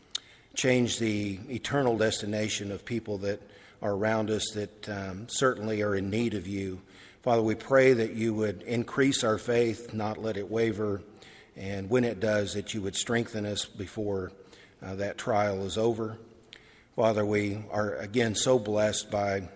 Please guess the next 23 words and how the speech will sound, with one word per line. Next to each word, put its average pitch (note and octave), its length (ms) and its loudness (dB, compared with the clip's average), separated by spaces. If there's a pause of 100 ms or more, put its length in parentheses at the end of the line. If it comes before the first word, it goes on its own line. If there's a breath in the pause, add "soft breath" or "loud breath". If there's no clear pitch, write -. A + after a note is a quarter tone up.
(140)
the G2+ 80 -6
blessing A2+ 460 0
that G#2 240 -4
you A2+ 80 -2
gave G#2+ 260 0
us, G2+ 220 -4
your G#2 180 -4
life G#2 400 -4
on G2 100 -6
this G2 220 -4
earth, G#2+ 340 -2
and, F#2+ 160 -8 (560 loud breath)
and F#2 360 -10
sacrificing A2 800 2
yourself G#2 440 0
for G#2 180 -2
our A2 120 2
sins, G#2 420 -4
certainly G#2 360 -6
what F#2+ 240 -6
we G#2+ 140 -2
deserved, F#2 440 -6
Father. F2 460 -12